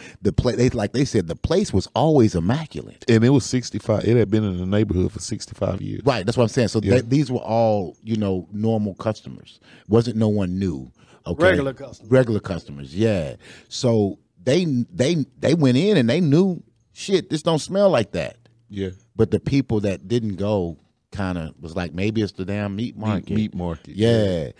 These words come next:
Speaker 1: So that's why you know, yes, they lost business because as time went on and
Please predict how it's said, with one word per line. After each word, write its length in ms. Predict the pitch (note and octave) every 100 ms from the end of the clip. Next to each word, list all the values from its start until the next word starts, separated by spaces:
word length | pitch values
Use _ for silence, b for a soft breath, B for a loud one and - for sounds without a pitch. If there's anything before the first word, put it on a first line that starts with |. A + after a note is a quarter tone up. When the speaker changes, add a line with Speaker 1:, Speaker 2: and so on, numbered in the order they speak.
| B B
Speaker 1:
So 320 | - G#2+ G2+
that's 320 | F#2 C#3 -
why 320 | G2+ G2 F2 E2+ _ _ _ _ _
you 140 | A#2+ A2+
know, 100 | G#2+
yes, 260 | A#2 C3
they 100 | B2
lost 300 | G#2+ F#2+ -
business 400 | A2+ B2+ G2+ F2
because 500 | - F#2 G2 F#2+ F2+ B B B B
as 280 | - G2 -
time 360 | - A#2+ A#2 G#2+
went 200 | G2+ - -
on 480 | D3+ D3+ F#2 F2+ - b b b _ _ -
and 340 | A2 G#2 G2